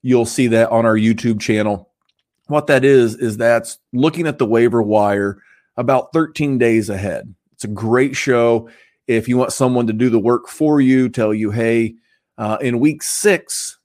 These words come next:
it's week five, but in week six, you wanna look to add these guys in week five." He's, he tries to get you ahead of the waiver wire, and, and that's Kyle August at Kyle Month Eight on Twitter.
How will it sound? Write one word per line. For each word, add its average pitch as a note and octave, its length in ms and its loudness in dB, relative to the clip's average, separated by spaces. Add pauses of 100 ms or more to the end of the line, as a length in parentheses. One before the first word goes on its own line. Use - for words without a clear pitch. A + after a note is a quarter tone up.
it's B2+ 140 -12
week G#3 220 -4
five, E3 400 2
but C#3 120 2
in C3 100 2
week D#3+ 180 -8
six, - 340 -8
you C#3+ 80 2
wanna C#3 200 0
look C3+ 340 0 (380)
to C#3 180 -6
add A#2 300 -2
these B2 220 -2
guys A2+ 340 0
in A2 80 -2
week A2 220 -6
five." F2 340 -6
He's, A2 160 -8
he A#2+ 180 -8
tries C#3 300 -2
to A#2+ 100 -6
get B2 240 -4
you A#2+ 100 0
ahead A2+ 340 -2 (420)
of A2+ 460 4
the A2+ 100 -2
waiver A2 320 0
wire, G#2+ 380 0
and, A2+ 340 -4
and A2+ 300 -2
that's A2 180 0
Kyle G#2+ 380 0
August G#2 580 -2
at G#2+ 280 -4
Kyle A2 400 0
Month A2+ 420 -2
Eight A2 300 -6 (100)
on A2 220 -4
Twitter. A2+ 360 -2